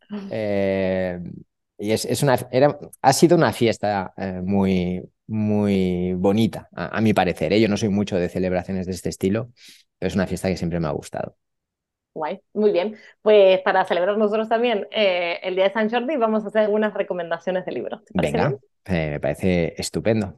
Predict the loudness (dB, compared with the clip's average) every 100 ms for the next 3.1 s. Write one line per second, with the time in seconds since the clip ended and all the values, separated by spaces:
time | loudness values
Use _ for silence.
0 | -2 2 6 6 6 4 2 0 2 4
1 | 4 2 0 0 0 0 2 4 4 4
2 | 2 2 0 -2 -2 -4 -8 -2 2 2
3 | 0